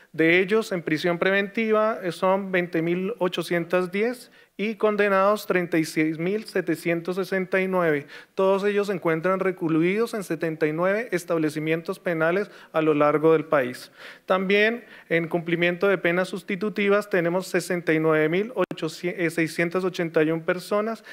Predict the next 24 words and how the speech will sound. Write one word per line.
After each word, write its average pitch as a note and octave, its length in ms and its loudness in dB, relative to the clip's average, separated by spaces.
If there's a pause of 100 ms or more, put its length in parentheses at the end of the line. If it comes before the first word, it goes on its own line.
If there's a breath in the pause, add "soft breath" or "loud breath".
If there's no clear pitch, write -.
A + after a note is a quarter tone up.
(200 loud breath)
que G#3+ 180 2
son G#3 200 -2
atendidos, G3+ 640 0
bueno, D#3 400 -4
principalmente E3 840 0
en F#3+ 140 -2
centros F#3+ 440 0
de G3 80 4
reinserción F3 560 0
social, G#3 460 0
tenemos F3 360 -2
cuarenta E3+ 460 2
y D3+ 80 4
uno E3 320 0 (220 loud breath)
en D3+ 180 -2
todo D3+ 320 2
el C#3 160 -4
país. A2 480 -6 (520 loud breath)
Por G3 160 2
su A#3 160 0
parte, A3 320 4
el G#3 80 -4
sistema G3 440 0
postpenitenciario, G#3 1000 2